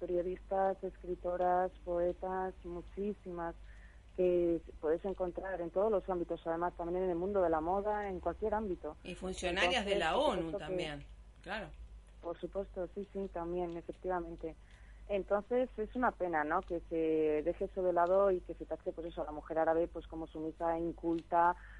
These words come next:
Speaker 1: que no estudia, que no se documenta, porque para nada, es todo lo contrario. Y a día de hoy se ve cada vez más,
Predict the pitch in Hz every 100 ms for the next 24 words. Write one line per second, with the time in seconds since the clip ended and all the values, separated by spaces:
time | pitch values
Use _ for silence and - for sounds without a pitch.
0 | - 185 170 170 175 170 165 - 185 175
1 | 185 180 180 175 175 175 170 170 165 170
2 | 180 185 175 160 156 156 156 147 - 160
3 | 160 170 165 160 160 160 156 151 156 175
4 | 208 208 220 233 196 185 196 190 185 180
5 | 180